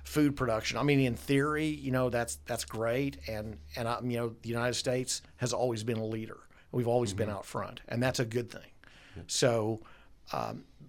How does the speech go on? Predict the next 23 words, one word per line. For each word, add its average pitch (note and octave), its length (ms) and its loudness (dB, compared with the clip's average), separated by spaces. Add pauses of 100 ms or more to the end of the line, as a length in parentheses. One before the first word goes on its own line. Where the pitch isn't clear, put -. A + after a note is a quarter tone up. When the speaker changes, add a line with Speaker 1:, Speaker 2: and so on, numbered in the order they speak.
(160)
Speaker 1:
but B2+ 180 -2
you B2 80 0
know B2+ 140 6
what? B2 300 4
It's, - 280 -6 (280)
I - 40 -10
don't B2 140 -2
think C3+ 120 0
it G#2+ 100 0
does A#2+ 160 2
a A2 40 0
whole A2 120 -2
lot A2+ 120 0
of G2 80 -8
good A2+ 200 -2
for G#2 200 -4
us A2 220 -2
to G#2 260 -2
live G#2+ 260 -4
in G2+ 120 -4
austerity, G#2 840 -2 (420)
um, G2+ 420 -6
and, G#2 340 -6